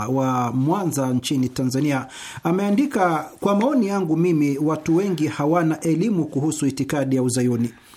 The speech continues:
Hivyo ni wajibu wenu, Radio Teheran, kutenga muda na kuandaa kipindi ambacho kitaeleza kinaga ubaga Uzayuni ni nini na malengo yake ni yapi. Maana watu wengi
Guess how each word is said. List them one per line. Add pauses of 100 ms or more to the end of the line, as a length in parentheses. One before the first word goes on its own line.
(220)
Hivyo
ni
wajibu
wenu, (380)
Radio
Teheran, (300)
kutenga
muda
na
kuandaa
kipindi
ambacho
kitaeleza
kinaga
ubaga (100)
Uzayuni
ni
nini (380)
na
malengo
yake
ni
yapi. (420)
Maana
watu
wengi